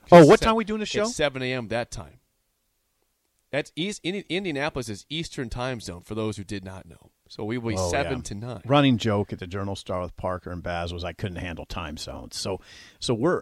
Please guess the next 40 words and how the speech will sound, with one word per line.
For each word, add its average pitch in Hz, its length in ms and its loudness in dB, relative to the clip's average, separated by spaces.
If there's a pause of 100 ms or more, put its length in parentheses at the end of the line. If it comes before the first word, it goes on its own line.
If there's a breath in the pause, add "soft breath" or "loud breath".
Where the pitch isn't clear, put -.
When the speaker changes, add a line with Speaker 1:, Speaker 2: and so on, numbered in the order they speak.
(120)
Speaker 1:
seven 143 460 2
A 135 180 2
M? 143 300 -4
Speaker 2:
Yeah. 131 240 -6 (720)
Speaker 1:
Really? 147 280 -4 (180)
Speaker 2:
Yeah. 90 180 -10 (840)
Speaker 1:
Okay. - 180 -20 (1080)
You - 60 -14
sure - 160 -6
about 165 200 -2
that? 175 220 -6 (360)
Speaker 2:
Well, - 220 -4
it, 113 200 -8
it's - 180 -10
seven 160 240 -4
to 107 80 -2
nine. 143 280 -6
We'll 123 140 -6
check, - 360 -6
double 139 240 -2
check - 320 -8
that, - 260 -12
but 87 160 -6
Speaker 1:
Okay. - 160 -8
Speaker 2:
I'm 107 300 -8
pretty 143 200 -14
sure - 140 -4
it's 98 140 -10
Eastern 107 300 -8
time 147 220 -10
Speaker 1:
All 208 40 -6
right, 254 80 -6
Speaker 2:
zone. 277 100 -6
Speaker 1:
well, 117 100 -8
that's 156 160 -6
extra. - 300 -4
So 139 100 -4
I, 139 80 -8
like, 147 260 -8
like, 131 280 -12